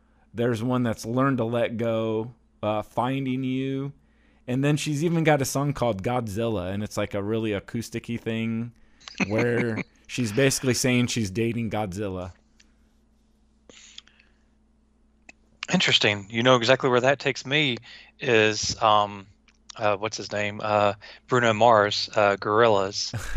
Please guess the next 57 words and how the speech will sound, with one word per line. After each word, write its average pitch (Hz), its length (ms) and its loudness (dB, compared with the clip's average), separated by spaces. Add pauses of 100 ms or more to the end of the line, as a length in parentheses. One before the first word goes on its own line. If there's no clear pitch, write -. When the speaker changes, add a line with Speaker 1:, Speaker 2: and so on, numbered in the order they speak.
(100)
Speaker 1:
<laughs> - 800 -8
Speaker 2:
That's - 200 -8
where 107 100 -2
my 110 140 0
head 101 220 -2
goes. 107 400 -4 (440)
I 160 160 10
ha-, 214 260 8
I 160 100 4
do 220 120 0
know 208 140 2
one 151 200 2
song 117 200 -6
off 110 120 -2
this - 200 -6
album. 98 340 -4
I 113 100 4
know 117 180 -2
Woman. 110 420 -4 (640)
Speaker 1:
Oh, 202 140 6
Speaker 2:
Um, 120 60 2
Speaker 1:
Woman. 202 320 4
Speaker 2:
Dap 220 220 6
Speaker 1:
Yeah, 247 40 0
yeah, 233 200 0
Speaker 2:
Kings. - 0 -
Speaker 1:
yeah. 233 240 2
I 151 60 2
haven't 208 200 -2
even 208 160 -2
mentioned 240 320 -4
that, 90 100 -8
but 135 60 -4
that's 196 220 -2
an - 60 -6
awesome 117 340 -4
one, 143 100 -6
too. 170 220 -12 (800)
Speaker 2:
Yeah, 131 160 8
that 165 200 8
one, 151 300 -2 (420)
the 131 60 -16
music 139 260 -8
group 135 140 -6
I'm 117 120 -4
a 113 80 -2
part 117 260 6
of 113 280 0
on 107 220 -4
Facebook 110 520 -4
that - 100 -8
we 107 100 -4
share 110 280 0
stuff - 280 2
all 101 120 4
the 104 60 6
time, 104 400 6